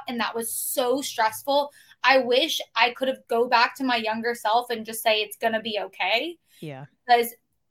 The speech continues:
Speaker 1: it did not feel like it was gonna be okay for several years. I went back and forth between modeling and going back to college and dropping out of college and then going back to modeling several times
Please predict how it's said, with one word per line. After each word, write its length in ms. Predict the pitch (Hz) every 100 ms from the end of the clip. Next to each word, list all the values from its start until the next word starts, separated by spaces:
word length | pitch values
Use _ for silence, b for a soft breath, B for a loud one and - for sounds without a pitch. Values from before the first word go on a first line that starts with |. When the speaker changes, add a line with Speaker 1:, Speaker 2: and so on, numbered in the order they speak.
| _
Speaker 1:
it 200 | 277 277
did 180 | 233 269
not 340 | 233 233 214 -
feel 200 | 247 226
like 220 | 220 220
it 100 | 220
was 140 | 220
gonna 180 | 233 226
be 200 | 214 208
okay 260 | 202 214 214
for 120 | 240
several 440 | 233 233 226 226 220
years. 480 | 214 220 220 220 - B B B
I 140 | 214
went 320 | 240 262 247 226
back 260 | 202 226
and 180 | 269 233
forth 280 | 247 247 247
between 320 | 247 262 233
modeling 540 | 214 214 233 254 262 247
and 240 | 226 226
going 240 | 233 233
back 180 | 226 208
to 60 | -
college 480 | - 247 247 247 240
and 140 | 208
dropping 320 | 202 208 220 233
out 160 | 277
of 100 | 269
college 440 | 247 262 254 247 247
and 100 | 226
then 140 | 208
going 240 | 196 202
back 180 | 202 208
to 80 | -
modeling 580 | 233 269 277 277 277 277 B B B _
several 500 | - 302 294 339 330
times 600 | 247 214 233 381 - -